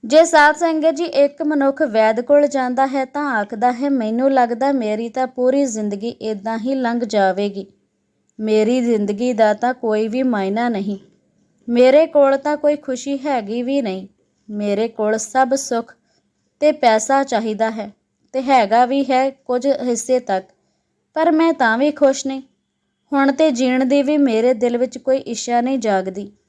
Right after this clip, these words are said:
ਮੈਂ ਤਾਂ ਜੀਣਾ ਵੀ ਨਹੀਂ ਚਾਹੁੰਦਾ, ਮੈਨੂੰ ਕੁਝ ਵੀ ਸਮਝ ਨਹੀਂ ਆਉਂਦਾ ਕਿ ਮੈਂ ਕੀ ਕਰਾਂ।" ਉਹ ਵੈਦ ਆਖਦਾ, "ਰੁਕ।" ਇੱਕ ਬਜ਼ੁਰਗ ਜਿਹੀ ਮਾਤਾ ਨੂੰ ਆਵਾਜ਼ ਲਗਾਉਂਦਾ ਤੇ ਉਹਦੇ ਨਾਲ ਉੱਥੇ ਉਹ ਜਿਹੜੀ ਕੰਮ ਕਰਵਾਉਂਦੀ ਸੀ।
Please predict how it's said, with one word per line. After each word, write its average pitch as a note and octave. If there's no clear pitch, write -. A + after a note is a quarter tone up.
ਮੈਂ G3+
ਤਾਂ A3+
ਜੀਣਾ G#3+
ਵੀ A#3+
ਨਹੀਂ C4+
ਚਾਹੁੰਦਾ, G3+
ਮੈਨੂੰ D4
ਕੁਝ D4
ਵੀ E4
ਸਮਝ C4+
ਨਹੀਂ D4+
ਆਉਂਦਾ B3+
ਕਿ D4+
ਮੈਂ C#4+
ਕੀ C#4
ਕਰਾਂ।" G3
ਉਹ A#3
ਵੈਦ G#3
ਆਖਦਾ, A3
"ਰੁਕ।" G#3+
ਇੱਕ C#4+
ਬਜ਼ੁਰਗ C#4
ਜਿਹੀ C#4+
ਮਾਤਾ B3
ਨੂੰ C#4
ਆਵਾਜ਼ A3
ਲਗਾਉਂਦਾ A3+
ਤੇ A3+
ਉਹਦੇ A#3
ਨਾਲ G#3+
ਉੱਥੇ A3
ਉਹ A#3
ਜਿਹੜੀ G#3+
ਕੰਮ A#3
ਕਰਵਾਉਂਦੀ G#3+
ਸੀ। G3+